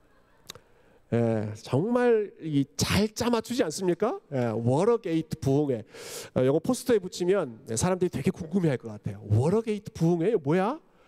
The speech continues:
그럴 때 여러분 설명해 주는 거예요. "아, 예전에 느헤미야 팔 장에 이런 사건이 있었어. 워러게이트 옆에서,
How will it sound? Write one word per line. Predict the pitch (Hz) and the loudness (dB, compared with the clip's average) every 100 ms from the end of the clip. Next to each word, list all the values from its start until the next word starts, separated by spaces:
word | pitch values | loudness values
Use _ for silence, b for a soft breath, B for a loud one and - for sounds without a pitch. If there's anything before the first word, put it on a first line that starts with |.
| b b | b b
그럴 | 190 233 | 2 2
때 | 226 | 4
여러분 | 214 208 | 2 2
설명해 | - 262 240 226 | 0 0 0 0
주는 | 247 190 | 0 0
거예요. | 131 113 110 | 0 -4 -10
"아, | B B B B B B _ b b b | B B B B B B _ b b b
예전에 | 165 196 214 214 | 0 2 2 2
느헤미야 | 180 180 185 180 | 2 2 2 0
팔 | 165 202 | 0 -2
장에 | 196 170 160 | 0 2 2
이런 | 151 180 | 2 0
사건이 | 160 160 160 139 | 0 -2 0 0
있었어. | 120 117 - 123 | -2 -2 0 2
워러게이트 | 120 151 208 190 180 - | 2 2 2 0 -4 -2
옆에서, | 135 - 131 185 147 | -2 -2 -2 -2 -2